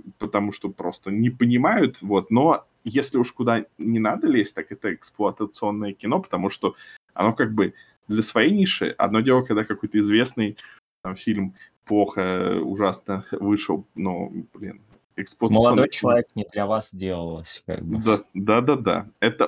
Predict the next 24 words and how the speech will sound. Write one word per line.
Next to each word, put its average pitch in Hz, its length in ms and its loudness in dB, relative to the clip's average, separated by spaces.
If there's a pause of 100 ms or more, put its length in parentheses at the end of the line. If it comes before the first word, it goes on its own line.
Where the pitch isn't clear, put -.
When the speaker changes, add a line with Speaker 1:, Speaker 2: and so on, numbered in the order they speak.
Speaker 1:
очень 113 320 2
странно. - 440 -10 (540)
В 123 80 2
общем, 135 380 0
они 131 220 0
выпустили... 104 920 -2 (120)
э, 90 520 -4 (800)
пр-, - 340 -4 (240)
а, 123 360 -2
ну 107 180 0
да, 87 260 0
с-, - 200 -10
собственно, - 380 -6
куда - 260 -2
я 80 60 0
вперед, 92 420 0
э, 101 160 -4 (360)
ухожу. 101 300 2
В 110 60 6
общем, 135 340 0 (180)
как 147 220 -2
фильм 110 320 -2
был 87 280 -4
сделан? 64 380 -6